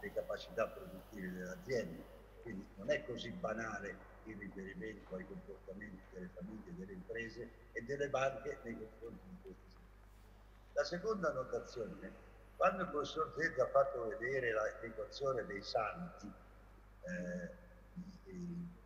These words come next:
di risparmio meno investimenti privati uguale deficit pubblico o, eh, avanzo o disavanzo, eh, verso l'estero, ha detto una, una imprecisa-, un'imprecisione,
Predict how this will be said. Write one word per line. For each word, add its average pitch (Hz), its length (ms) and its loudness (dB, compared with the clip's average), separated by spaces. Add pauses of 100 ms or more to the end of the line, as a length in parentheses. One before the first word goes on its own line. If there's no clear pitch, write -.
(220)
di 165 480 -8
risparmio 123 960 8
meno 131 280 2
investimenti 113 720 -2
privati 120 600 4 (220)
uguale 120 520 8 (360)
deficit - 540 4
pubblico 127 720 -6
o, 165 500 6 (380)
eh, 104 300 4
avanzo 123 540 8
o 110 40 0
disavanzo, 113 840 4 (380)
eh, 92 60 0 (580)
verso 110 380 0
l'estero, 87 760 -2 (420)
ha 147 40 12
detto 175 360 6
una, 139 260 10 (300)
una 135 120 2
imprecisa-, 123 580 -2 (180)
un'imprecisione, 120 1040 6